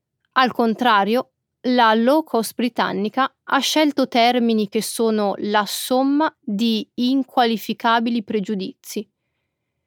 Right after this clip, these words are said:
Io condivido l'opinione della governatrice. A mio avviso, la compagnia aerea è scivolata in un messaggio pubblicitario in cui si mescolano pregiudizi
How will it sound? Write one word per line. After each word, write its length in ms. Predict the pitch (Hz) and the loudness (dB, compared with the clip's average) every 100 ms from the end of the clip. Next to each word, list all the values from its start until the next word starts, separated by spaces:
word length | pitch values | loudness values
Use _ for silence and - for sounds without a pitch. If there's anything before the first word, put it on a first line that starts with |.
| _ _ _ - | _ _ _ -2
Io 320 | 254 339 - - | 2 2 0 -2
condivido 600 | 262 226 220 208 214 214 | 0 0 0 -2 0 0
l'opinione 560 | 208 202 220 214 202 202 | 0 -2 0 0 0 -2
della 260 | 202 190 | -2 -2
governatrice. 1040 | 185 202 196 185 196 - 220 - - 202 _ _ _ _ _ _ _ _ | -2 -2 -2 -4 -6 -8 -12 -10 -10 -10 _ _ _ _ _ _ _ _
A 120 | - 269 | -2 2
mio 220 | 254 233 | 4 2
avviso, 640 | 208 196 254 226 214 - _ - | 0 0 0 0 -2 -6 _ -2
la 160 | 247 | -2
compagnia 540 | 254 294 277 311 311 320 | 2 0 2 2 4 4
aerea 600 | 294 320 285 202 196 - | 4 2 2 2 0 -4
è 160 | - 220 | -4 -2
scivolata 960 | - - 285 269 277 262 269 - 311 - | -2 -2 -2 2 4 4 2 0 -2 -2
in 180 | 262 254 | -2 0
un 120 | 240 | 2
messaggio 600 | 226 214 - 240 220 233 | 0 -2 0 0 0 -4
pubblicitario 1000 | 202 202 208 - 226 202 190 190 226 254 _ _ _ _ - | -2 -4 -4 -4 -4 -4 -4 -2 -4 -4 _ _ _ _ -4
in 180 | 277 269 | 0 0
cui 180 | 277 285 | 0 -2
si 200 | - 254 | -2 0
mescolano 800 | 240 247 - - 226 220 214 | 2 0 -2 -4 0 0 -2
pregiudizi 960 | 202 220 220 233 214 226 220 - 311 302 | -2 -2 -2 -2 -4 -4 -6 -6 -4 -4